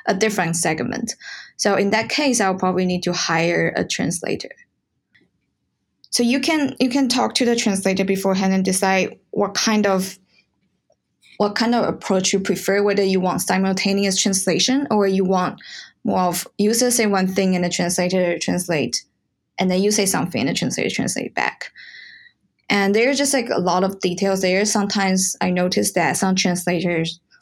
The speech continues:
like to summarize what users said instead of translating,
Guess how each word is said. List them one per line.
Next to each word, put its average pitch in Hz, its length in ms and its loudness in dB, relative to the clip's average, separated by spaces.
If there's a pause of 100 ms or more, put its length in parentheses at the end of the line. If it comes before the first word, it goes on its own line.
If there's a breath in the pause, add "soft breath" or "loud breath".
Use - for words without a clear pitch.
(120)
like 185 260 0
to - 140 0
summarize 185 800 0
what 185 120 -2
users 170 440 0
said - 680 -2 (220 loud breath)
instead 190 380 2
of 175 200 -2 (100)
translating, 185 800 -2